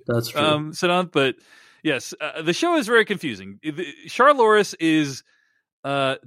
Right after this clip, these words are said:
Speaker 2: Dolores, who has copied her mind, put it into Charlotte Hale's host body. Sh-, the original Charlotte Hale, we should point out, is dead.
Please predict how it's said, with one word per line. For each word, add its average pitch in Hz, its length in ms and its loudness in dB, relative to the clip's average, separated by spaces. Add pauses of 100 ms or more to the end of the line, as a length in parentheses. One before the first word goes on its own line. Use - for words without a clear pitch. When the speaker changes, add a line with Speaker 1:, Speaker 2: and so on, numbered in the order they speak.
Speaker 2:
Dolores, 185 640 6
who 170 80 2
has 151 140 4
copied 233 400 0
her 214 120 4
mind, 156 340 0
put 247 200 0
it 254 80 0
into 190 180 0
Charlotte 185 400 2
Hale's 165 240 2
host 175 380 0 (120)
body. 120 440 2 (160)
Sh-, 208 220 2
the 185 120 4
original 220 320 6
Charlotte 180 280 4
Hale, 160 140 6
we 151 80 4
should 156 160 -2
point 143 180 2
out, 127 140 2
is 123 160 -4
dead. 92 300 -2